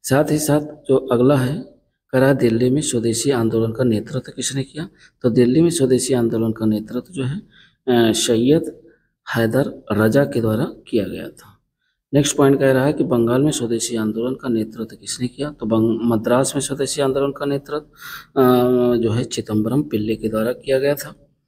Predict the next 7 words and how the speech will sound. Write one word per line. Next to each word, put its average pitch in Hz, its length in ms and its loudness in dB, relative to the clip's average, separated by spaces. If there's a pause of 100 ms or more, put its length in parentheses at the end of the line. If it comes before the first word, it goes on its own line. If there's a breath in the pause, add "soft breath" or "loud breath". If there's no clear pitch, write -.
(440)
और - 400 -10
अगला 135 200 6
पॉइंट 139 300 0
हम 113 120 -8
लोग 110 160 -4
देखते 113 300 -4
हैं। 147 260 -8